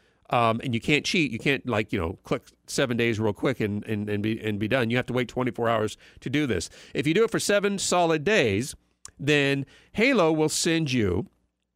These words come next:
a certificate for a free Halo Top ice cream tub. Cool, isn't it? If you want to hang in after the seven days, you'll be entered into, uh, random drawings for a sweepstakes to win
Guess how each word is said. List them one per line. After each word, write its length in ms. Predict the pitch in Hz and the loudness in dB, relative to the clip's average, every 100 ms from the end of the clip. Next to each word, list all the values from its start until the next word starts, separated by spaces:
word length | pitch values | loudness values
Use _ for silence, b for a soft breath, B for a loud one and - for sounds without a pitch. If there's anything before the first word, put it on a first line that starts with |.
| _ _ - - | _ _ -8 -2
a 80 | 151 | 0
certificate 640 | 156 - 226 151 120 - B B | 0 0 0 2 0 -2 B B
for 200 | - 143 | 0 2
a 80 | 135 | 2
free 440 | - - 156 147 | 0 -2 0 0
Halo 460 | 143 143 139 143 143 | 0 2 2 2 0
Top 480 | - - 131 123 - _ _ - | -4 -2 0 0 -4 _ _ 0
ice 300 | 131 131 - | 0 0 -8
cream 440 | - 123 113 107 | -6 -2 -2 -4
tub. 520 | - - 170 113 78 - _ _ _ _ - | -8 0 2 2 0 -8 _ _ _ _ -10
Cool, 440 | - 285 254 107 101 | -2 2 4 4 2
isn't 220 | 123 202 | 2 0
it? 220 | 294 - B B B | 0 -4 B B B
If 120 | 160 | 0
you 120 | 165 | 2
want 100 | 175 | 4
to 60 | 160 | 4
hang 180 | 160 165 | 4 4
in 140 | 151 156 | 2 2
after 560 | 143 180 - 269 180 - _ _ _ - | 0 0 0 2 2 0 _ _ _ -4
the 80 | |
seven 400 | - - 127 113 | -2 2 2 0
days, 560 | 98 85 80 - 160 - b b | 0 0 -2 -4 -6 -8 b b
you'll 160 | - 143 | -4 0
be 180 | 147 - | 0 0
entered 260 | 147 151 | 2 2
into, 600 | 143 139 - 143 139 135 | 2 -2 0 0 2 2
uh, 160 | 127 127 | 4 4
random 400 | 127 143 139 131 | 2 2 0 -2
drawings 400 | 120 147 139 131 | 0 2 0 -2
for 160 | 135 117 | -2 -2
a 60 | |
sweepstakes 600 | - - 180 208 - 117 - | -4 -4 -4 -4 -2 -4 -2
to 100 | 127 | -2
win 320 | 135 135 | 0 0